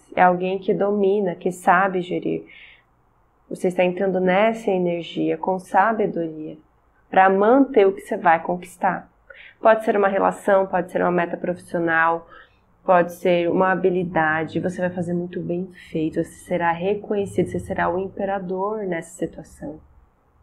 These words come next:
Você terá uma posição de destaque. É por isso que as coisas ainda estão paradas. Você tá aprimorando habilidades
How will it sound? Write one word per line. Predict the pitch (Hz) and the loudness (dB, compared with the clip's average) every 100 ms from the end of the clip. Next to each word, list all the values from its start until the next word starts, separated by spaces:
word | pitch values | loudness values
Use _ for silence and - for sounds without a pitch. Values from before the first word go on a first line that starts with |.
| _ _ _ _ _ _ _ _ _ _ _ _ _ _ _ | _ _ _ _ _ _ _ _ _ _ _ _ _ _ _
Você | 190 | -4
terá | 180 175 | 0 0
uma | 175 175 | 0 -2
posição | 175 175 175 | -6 -4 -4
de | 160 | -4
destaque. | 165 170 - - 165 156 170 - _ - _ _ _ _ _ _ _ _ _ _ _ _ _ _ _ _ _ _ _ _ _ _ | -6 -10 -12 -6 -2 -2 -4 -12 _ -20 _ _ _ _ _ _ _ _ _ _ _ _ _ _ _ _ _ _ _ _ _ _
É | 170 | -6
por | 170 175 | -2 2
isso | 196 202 | 2 0
que | 208 | -2
as | 180 | -4
coisas | - 185 180 | -2 -4 -2
ainda | 180 180 | -4 -4
estão | - 165 | -6 -6
paradas. | 165 160 143 135 135 - - - _ _ _ _ _ | -2 -2 -2 -4 -8 -14 -20 -20 _ _ _ _ _
Você | - | -6
tá | 175 180 175 | 0 4 4
aprimorando | 180 - 190 208 208 196 175 160 165 160 - | 2 -2 0 2 0 -2 -2 -2 -2 -6 -4
habilidades | - 208 240 240 196 214 196 190 175 156 143 143 143 _ | 0 2 2 0 0 -2 -2 -4 -4 -6 -8 -10 -18 _